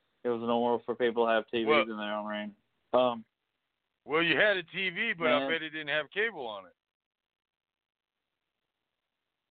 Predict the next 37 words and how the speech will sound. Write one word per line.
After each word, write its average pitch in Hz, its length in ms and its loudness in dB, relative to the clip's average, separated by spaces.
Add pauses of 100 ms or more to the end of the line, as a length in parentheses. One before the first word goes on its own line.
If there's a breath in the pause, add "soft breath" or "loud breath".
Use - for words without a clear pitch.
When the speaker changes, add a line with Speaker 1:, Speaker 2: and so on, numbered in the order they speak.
(1160)
Speaker 1:
Actually, 185 280 2
Speaker 2:
The 240 100 0
one 208 120 -2
Speaker 1:
it - 40 -6
Speaker 2:
in 160 60 -4
your 202 120 -4
Speaker 1:
did. - 80 -6
Speaker 2:
room. 117 220 -10
Speaker 1:
Uh, 127 220 -2
Speaker 2:
Just 107 140 -10
had 127 100 2
Speaker 1:
our 160 120 2
cable 165 380 -2
didn't 135 300 -4
Speaker 2:
Oh, - 20 -20
Speaker 1:
charge 147 240 2
Speaker 2:
did 170 100 4
Speaker 1:
for, 214 100 6
Speaker 2:
it? 147 40 2
Speaker 1:
like, 113 240 -2 (140)
an 113 160 -4
extra, 127 400 -2 (560)
yeah, 127 260 4
it 131 40 4
was 139 100 -2
only, 156 200 0
like, 123 160 0
an 117 80 -8
extra 120 320 -6
five 113 220 2
or 117 80 0
ten 117 180 -14
dollars 107 380 0
for 92 200 -2 (100)
an 95 160 -2
extra 95 300 -4
box 92 400 6